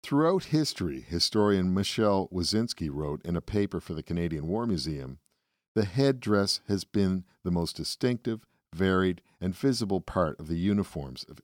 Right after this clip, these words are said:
every country's armed forces. For soldiers," he wrote, "the headdress was much more than an article of clothing.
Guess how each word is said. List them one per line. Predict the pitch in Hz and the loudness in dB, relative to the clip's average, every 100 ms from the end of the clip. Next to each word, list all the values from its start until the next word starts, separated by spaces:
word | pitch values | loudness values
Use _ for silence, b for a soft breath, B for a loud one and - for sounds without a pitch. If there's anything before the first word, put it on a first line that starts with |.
| - | -2
every | 113 104 92 | 0 0 -4
country's | 87 78 82 76 - | -4 -4 -6 -8 -6
armed | 82 78 | -6 -6
forces. | - 80 71 - - - - _ _ _ _ | -8 -6 -6 -8 -12 -14 -14 _ _ _ _
For | 104 | -4
soldiers," | 95 - 143 127 85 - | 0 2 4 2 -2 -4
he | 78 | -8
wrote, | 65 71 69 _ _ _ | -6 -6 -8 _ _ _
"the | 104 | -2
headdress | 101 123 120 110 107 - | 2 2 2 2 2 0
was | 95 - | -4 -2
much | 120 135 - | 0 0 0
more | 104 90 | 0 2
than | 76 78 | 0 -2
an | 78 | -2
article | 82 85 85 85 | 0 0 -2 -4
of | 80 | -4
clothing. | - 87 73 60 | -2 -2 -2 -6